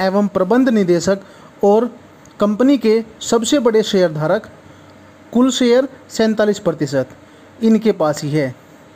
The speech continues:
रिलायंस इंडस्ट्रीज अब नेट डेट फ्री यानी कर्ज मुक्त हो गई है। इंडस्ट्री ने कर्ज मुक्त होने का लक्ष्य मार्च दो हज़ार इक्कीस तक रखा था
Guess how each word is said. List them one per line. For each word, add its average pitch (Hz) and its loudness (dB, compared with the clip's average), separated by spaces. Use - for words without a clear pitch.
रिलायंस 233 2
इंडस्ट्रीज 208 0
अब 208 0
नेट 220 2
डेट 226 0
फ्री 196 -2
यानी 208 0
कर्ज 240 2
मुक्त 233 2
हो 180 2
गई 156 0
है। 131 -6
इंडस्ट्री 202 0
ने 240 0
कर्ज 226 0
मुक्त 254 2
होने 208 0
का 208 -2
लक्ष्य 175 -2
मार्च 214 2
दो 196 2
हज़ार 175 2
इक्कीस - -2
तक 220 -2
रखा 160 -4
था 190 -4